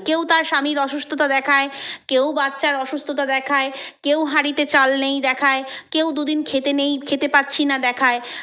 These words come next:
কারোর চাল ভাঙা দেখায়, মানে, আহ, ঘরের চাল ভেঙে জল পড়ছে সেরকমও দেখিয়েছে।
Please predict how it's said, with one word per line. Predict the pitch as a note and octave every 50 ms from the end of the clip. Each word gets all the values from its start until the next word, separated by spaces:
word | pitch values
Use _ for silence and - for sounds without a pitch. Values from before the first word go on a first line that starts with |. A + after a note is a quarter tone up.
| - _
কারোর | - D4 D4+ D#4+ D#4
চাল | D#4 - - C#4+ C4+ C#4 C#4 C#4+ C#4
ভাঙা | B3 A#3+ B3+ C4+ C#4+ C#4+
দেখায়, | B3+ B3+ B3 B3 - C4+ A3+ G#3+
মানে, | A3 A#3 A#3 A#3+ A#3+ -
আহ, | - A3+ A3+ G#3+ G#3
ঘরের | A3 B3+ C4+ C4+ C4+ C4+
চাল | - C4 B3+ B3+ C4
ভেঙে | A#3+ B3+ C4 C4+ C4 B3
জল | A3 C4 B3+ B3+ B3+ B3+
পড়ছে | C4 B3+ B3 B3+ - C4
সেরকমও | - A#3+ A#3 B3 - C#4+ C#4+ D4
দেখিয়েছে। | C4+ C4 B3+ B3+ - C#4 C4 B3 B3+ A#3+